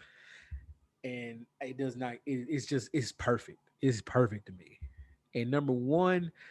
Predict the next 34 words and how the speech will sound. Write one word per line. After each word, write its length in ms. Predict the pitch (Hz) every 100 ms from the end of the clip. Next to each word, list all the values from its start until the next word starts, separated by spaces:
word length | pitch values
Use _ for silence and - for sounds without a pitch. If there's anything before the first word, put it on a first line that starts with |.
| - -
because 220 | - 131 131
I 80 |
think 260 | 123 139 123
this 240 | 131 123
is 80 | 135
gonna 220 | 113 135 127
go 160 | 131
down 240 | 131 127 123
as 120 | 120
the 100 | 127
greatest 420 | 120 135 131 117
rivalry 580 | 120 127 123 120 123 123
of 120 | 117
all, 320 | 117 120 113 117
one 180 | 139 160
of 60 |
the 80 | 160
greatest 200 | 147 147
rivalries 300 | 135 139 135
of 120 | 131 123
all 180 | 127
time 340 | 127 131 127 123
is 120 | 113
Dusty 280 | 135 123 123
Rhodes 460 | 123 127 127 123
versus 260 | 113 117 -
Flair. 640 | - - 143 143 139 135 123 - - -
It's 200 | 135 117
Rock 260 | 139 127
versus 300 | 110 127 123 -
Austin. 640 | 131 123 - 127 123 113 - - - - _ _ _ 147
It's 300 | 131 - -
Sasha 440 | - 160 143 156
Ba-, 320 | 131 139 135